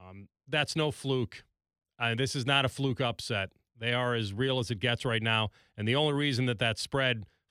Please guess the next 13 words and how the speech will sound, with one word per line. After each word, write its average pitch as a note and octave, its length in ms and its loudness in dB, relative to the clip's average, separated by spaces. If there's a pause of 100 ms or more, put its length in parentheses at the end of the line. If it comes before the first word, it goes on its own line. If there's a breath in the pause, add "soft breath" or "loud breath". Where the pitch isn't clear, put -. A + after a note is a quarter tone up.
flipped C#3 240 -2
back B2+ 220 4
to B2 100 -4
Kansas A#2 320 0
City C#3 400 2 (320 soft breath)
is C3 140 -6
because C#3+ 260 0
now D#3+ 280 6
there's, C#3+ 300 0 (120)
there's C#3 320 -2 (280)
evidence C#3 560 2
of A#2+ 100 -2
Mahomes B2+ 540 0